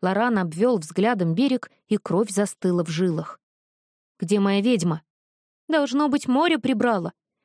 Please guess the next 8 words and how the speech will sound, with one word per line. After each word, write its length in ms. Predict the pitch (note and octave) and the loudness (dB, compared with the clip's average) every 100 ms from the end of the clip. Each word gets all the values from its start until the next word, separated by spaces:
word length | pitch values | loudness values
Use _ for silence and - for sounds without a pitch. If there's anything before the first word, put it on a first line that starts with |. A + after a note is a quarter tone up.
| - | -18
шмыгнул 420 | - G3+ E3 F3+ | -2 0 2 2
носом 380 | G3 G3+ - E3+ | 2 0 -2 0
Бардас, 340 | A3+ B3 A3 - | 0 0 -4 -2
поправив 520 | G3+ C#4+ D4 B3+ A3 | -2 0 0 -2 -4
оптический 540 | - C4+ B3+ A3+ G#3+ | -4 -2 -2 -4 -4
прибор 360 | F#3+ F#3 G3+ G3 | -2 0 2 2
на 120 | G#3 | 2
носу. 380 | A3+ A3 - | 0 -2 -6